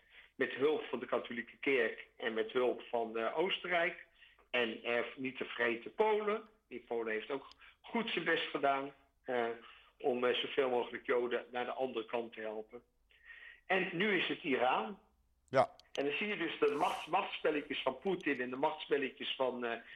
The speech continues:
Speaker 1: China. En dan dreigt het Vrije Westen toch aan het kortste eind te trekken.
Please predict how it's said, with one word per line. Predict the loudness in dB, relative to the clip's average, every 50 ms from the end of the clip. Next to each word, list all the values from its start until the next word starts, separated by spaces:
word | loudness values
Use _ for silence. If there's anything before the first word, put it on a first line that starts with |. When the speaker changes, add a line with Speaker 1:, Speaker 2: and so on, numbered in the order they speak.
| -8 -4
Speaker 1:
China. | -2 0 0 2 2 2 2 2 2 0 -6 -12 _ -20 -20 -20 -20 _ _ _
En | 2 2 2 2 0 -2 -8 -2
dan | 2 2 2 4 2
dreigt | 2 2 4 2 2 0 -2 -4
het | -4 -4 -2
Vrije | 0 2 4 6 6 4 4
Westen | 4 2 2 0 -4 -8 -10 -2
toch | 0 2 2 2 0
aan | -2 -4
het | -4 -2 0
kortste | 0 0 0 0 -2 0
eind | 0 0 -2 -4
te | -8 -12
trekken. | -4 0 0 0 0 -2 -8 -12